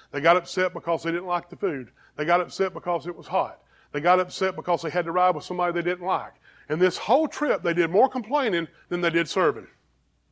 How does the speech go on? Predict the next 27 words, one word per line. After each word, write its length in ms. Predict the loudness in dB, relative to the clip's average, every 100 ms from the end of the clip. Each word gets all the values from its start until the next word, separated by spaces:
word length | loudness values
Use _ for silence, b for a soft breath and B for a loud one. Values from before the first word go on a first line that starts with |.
| _ _ _ _ _ _ _ _ _ b b
And 140 | 2 8
not 180 | 8 8
only 220 | 6 4
did 100 | 4
they 180 | 6 4
do 220 | 4 2
it 120 | 0
so 260 | 0 2 4
much, 480 | 4 2 -2 -10 b b -2
that 100 | 4
when 180 | 6
we 80 | 6
went 220 | 4 4
out 180 | 4 4
to 180 | 0 2
eat 240 | 2 2
with 140 | 0 2
the 80 | 2
host 520 | 6 6 6 -2 -4
of 80 | -2
this 160 | -2
place, 500 | 0 4 4 2 -6 -12 B B
they 120 | 2
complained 440 | 4 0 2 2 2
about 260 | 2 0
the 60 | -2
food 320 | -6 -6 -6